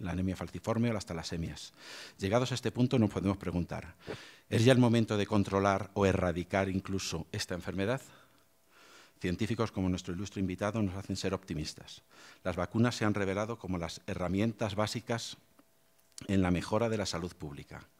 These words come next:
Tradicionalmente se han conseguido vacunas a partir de organismos vivos atenuados, como fue el caso de la viruela, o de organismos ya muertos o inactivados.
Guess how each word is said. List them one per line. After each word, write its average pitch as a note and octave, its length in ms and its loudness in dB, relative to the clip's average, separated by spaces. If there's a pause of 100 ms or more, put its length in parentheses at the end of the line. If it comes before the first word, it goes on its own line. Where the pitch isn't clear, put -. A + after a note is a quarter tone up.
(580)
Tradicionalmente G#2+ 800 4
se A2+ 120 0
han G#2 60 -4
conseguido F#2+ 400 -2
vacunas G2 360 0
a A2 40 -6
partir G2+ 280 -2
de G#2+ 80 0
organismos F#2+ 440 0
vivos F#2 300 -4
atenuados, D#2+ 640 -6 (360)
como E2 220 2
fue F#2+ 220 8
el F2+ 120 0
caso F#2+ 280 0
de F#2 80 4
la E2 100 2
viruela, D#2+ 440 -4 (720)
o F2+ 100 -2
de F#2 100 2
organismos F#2+ 460 4
ya F#2 100 2
muertos G2+ 400 0
o - 40 -6
inactivados. D#2 760 -6